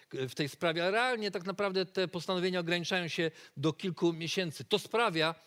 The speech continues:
że dość szybko tracimy motywację, bo zmiany, których oczekujemy, zmiany, których staje-, których chcemy być częścią, o-, one nie są częścią niczego większego.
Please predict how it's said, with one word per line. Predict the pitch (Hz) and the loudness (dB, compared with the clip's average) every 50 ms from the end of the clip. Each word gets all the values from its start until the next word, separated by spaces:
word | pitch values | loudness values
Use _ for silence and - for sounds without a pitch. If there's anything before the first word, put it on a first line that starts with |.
| _ - - | _ -16 -10
że | 156 131 139 170 165 165 165 160 147 | -6 -2 2 2 2 2 2 0 -2
dość | 139 175 180 - | 0 0 0 0
szybko | - - 220 185 - - 175 156 | 0 -2 -2 -2 -2 -2 -2 -2
tracimy | - 180 160 151 - 185 175 165 160 160 156 - - - - - | 0 -2 -2 -2 -2 -2 0 0 0 0 -2 -4 -12 -18 -6 -2
motywację, | 156 165 156 - 160 147 156 143 139 - - 170 | -2 0 0 0 2 4 4 4 2 2 0 0
bo | 156 151 156 156 143 - - - | 2 2 2 0 0 -2 -10 -16
zmiany, | - 123 123 143 165 190 220 262 233 170 151 135 | -10 -8 -4 0 2 2 2 2 2 -2 -4 -6
których | - - - 170 160 156 - - | -6 -2 0 0 0 0 -2 -6
oczekujemy, | 185 160 - 185 165 - 165 165 175 180 160 135 127 110 | -8 -4 -2 -2 -2 0 2 2 2 2 2 -2 -4 -6
zmiany, | 107 139 165 180 190 185 170 | -4 -2 0 0 0 0 -4
których | - - 175 160 147 - | -4 -2 -2 -2 -2 -2
staje-, | - - 165 156 156 156 151 | -4 -2 -2 -2 -2 -4 -8
których | - - 170 151 135 | -6 -4 -2 -2 -2
chcemy | - - - 185 175 165 | -4 -2 0 0 0 0
być | 151 143 - | -4 -4 -4
częścią, | - - 190 175 151 - - 139 127 123 - - - - - - - _ _ _ _ - _ | -4 -4 -2 -2 -4 -6 -8 -8 -8 -10 -12 -16 -20 -20 -20 -20 -20 _ _ _ _ -20 _
o-, | - - 185 - | -14 -14 -8 -2
one | - 185 190 196 | 0 2 2 2
nie | 233 240 | 0 -2
są | - 247 220 202 | -2 -2 -4 -2
częścią | - 233 247 240 - - - 175 160 | -2 -2 -2 -2 -2 -2 0 0 0
niczego | 160 185 170 - 226 214 208 | 0 0 0 0 2 2 2
większego. | 185 202 202 175 - - 208 175 120 104 107 117 | 2 0 -2 -2 0 0 0 0 0 -4 -10 -12